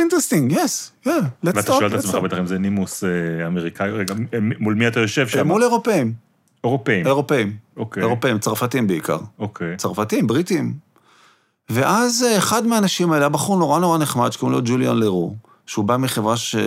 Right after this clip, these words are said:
Speaker 1: סיניפליקס, שזו חברת הפצה גדולה מאוד של סרטים, בעיקר דו-, דוקומנטריים.
Speaker 2: קנדית, לא?
Speaker 1: קנדית, חברה קנדית, אבל הוא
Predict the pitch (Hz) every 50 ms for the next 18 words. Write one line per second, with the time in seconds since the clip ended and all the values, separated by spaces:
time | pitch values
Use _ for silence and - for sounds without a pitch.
0 | 98 92 92 90 90 87 85 - - - - - - 113 107 101 98 - - 87
1 | 90 98 110 - - - 95 95 98 - - - 101 90 98 104 107 - 117 -
2 | - - - 104 98 92 90 87 95 90 98 104 110 110 104 101 101 - - 92
3 | - - 85 - 104 98 85 85 - 95 95 98 104 101 101 - - - 80 80
4 | 78 - 69 67 67 - - - 120 - - - - 117 151 147 104 87 - 87
5 | 104 151 196 190 - - 113 107 101 92 90 82 90 98 - - 98 92 107 117
6 | 113 110 95 85 80 80 80 95 110 113 - 95 104 107 - 95 139 143 143 147
7 | 143 139 135 123 117 113